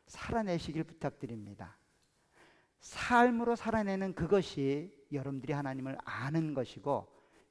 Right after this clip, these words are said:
여러분들이 갖는 믿음의 모습일 겁니다. 오늘 그렇게 삶을 살아가는 한 가족의 이야기가 본문에 있습니다.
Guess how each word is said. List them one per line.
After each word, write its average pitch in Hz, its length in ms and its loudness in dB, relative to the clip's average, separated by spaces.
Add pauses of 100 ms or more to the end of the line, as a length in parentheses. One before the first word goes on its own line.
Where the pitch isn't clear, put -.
여러분들이 123 380 -2
갖는 123 540 -6
믿음의 139 340 0
모습일 113 440 -6
겁니다. 107 580 -12 (640)
오늘 220 420 4
그렇게 220 480 6
삶을 214 420 2
살아가는 180 640 2 (320)
한 208 280 -6
가족의 135 480 -2
이야기가 127 320 2
본문에 123 400 -6
있습니다. 101 640 -12